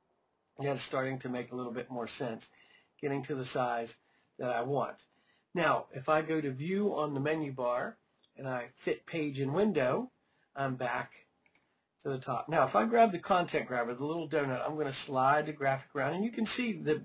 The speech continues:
the brown represents the actual image. The blue represents the frame itself. I'm just gonna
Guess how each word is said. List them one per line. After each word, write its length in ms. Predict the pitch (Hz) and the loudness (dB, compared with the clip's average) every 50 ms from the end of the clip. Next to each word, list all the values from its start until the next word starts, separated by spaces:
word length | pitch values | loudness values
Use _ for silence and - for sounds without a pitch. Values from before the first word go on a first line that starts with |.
| - _ - | -6 _ -4
the 100 | 143 139 | -4 -2
brown 560 | 131 135 160 175 180 190 196 202 208 208 190 | 0 2 2 4 4 6 6 6 6 6 8
represents 580 | 175 170 160 - 165 151 135 156 151 151 139 - - _ _ _ - _ _ - | 8 8 8 8 4 0 2 4 4 2 2 -2 -8 _ _ _ -20 _ _ -10
the 140 | 156 - | -6 -2
actual 360 | - 156 147 135 - - 131 - | 0 0 0 0 -2 -6 -6 -2
image. 420 | 156 156 143 127 113 - - - - _ _ _ _ _ _ | 0 0 0 0 -2 -6 -10 -18 -20 _ _ _ _ _ _
The 80 | 143 131 | -6 -4
blue 640 | 131 131 156 196 226 262 254 196 160 156 151 165 170 _ _ _ _ _ _ _ _ _ _ _ _ _ _ _ _ _ | -4 0 2 4 4 4 4 4 2 2 2 0 -4 _ _ _ _ _ _ _ _ _ _ _ _ _ _ _ _ _
represents 540 | 151 151 147 147 143 131 139 139 139 131 - - - - | 6 6 6 6 2 0 0 0 0 -2 -6 -10 -10 -8
the 80 | 151 139 | -8 -8
frame 420 | - - 151 139 135 135 127 123 | -4 -2 -2 0 0 0 -2 -4
itself. 480 | 123 - - - - 139 113 - - - - - _ _ _ _ _ _ _ _ _ _ _ _ _ _ - | -6 -8 -8 -6 -4 -2 -2 -2 -4 -6 -12 -20 _ _ _ _ _ _ _ _ _ _ _ _ _ _ -8
I'm 140 | 143 147 151 | -6 -4 -4
just 180 | 143 131 - - | -4 -4 -4 -4
gonna 280 | 151 131 123 120 113 | -4 -4 -4 -4 -8